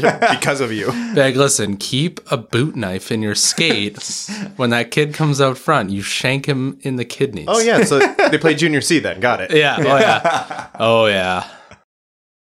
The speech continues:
Speaker 1: So, yeah, I, I think the point here is there is a lot of, there are a lot of options, and there's a broad horizon in terms of time as well where this can take place. So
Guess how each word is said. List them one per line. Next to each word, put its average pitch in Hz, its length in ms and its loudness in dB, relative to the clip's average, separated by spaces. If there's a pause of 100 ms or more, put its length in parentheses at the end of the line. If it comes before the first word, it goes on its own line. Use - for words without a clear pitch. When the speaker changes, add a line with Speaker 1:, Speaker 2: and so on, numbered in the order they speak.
(540)
Speaker 1:
So, 160 300 2
yeah, 127 380 2
I, 143 100 4 (100)
I 131 40 4
think 123 180 0
the 113 60 0
point 104 280 -2
here 95 180 -2
is - 340 -6 (440)
there 123 340 4
is 113 120 2
a 104 120 4
lot 101 380 2
of, 110 120 -2
there 104 140 2
are 101 40 2
a 95 60 2
lot 95 280 2
of 110 120 0
options, 104 500 2
and 90 80 -4
there's 95 160 0
a 95 80 -2
broad 98 380 2
horizon 92 500 0
in 87 100 -6
terms 87 300 -8
of 82 80 -8
time 87 380 -4
as 85 120 -4
well 78 340 -4
where 87 200 -6
this 85 160 -4
can 95 140 -8
take 90 240 -6
place. 98 340 2
So 87 400 2